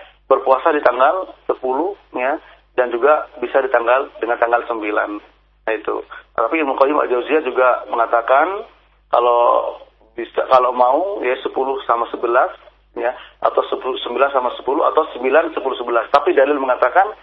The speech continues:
entah tanggal sepuluh, ya, dan juga sembilan. Demikian, Allahu a'lam.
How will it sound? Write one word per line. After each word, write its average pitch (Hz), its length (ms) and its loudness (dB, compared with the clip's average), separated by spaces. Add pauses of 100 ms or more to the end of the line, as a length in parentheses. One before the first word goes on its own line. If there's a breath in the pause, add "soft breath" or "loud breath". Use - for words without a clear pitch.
(260 soft breath)
entah 143 200 4
tanggal 120 280 2 (120)
sepuluh, 139 640 -2
ya, 139 280 0
dan 123 240 0
juga 117 280 -2
sembilan. 107 520 -4
Demikian, 123 360 -2
Allahu 120 320 2
a'lam. - 180 -8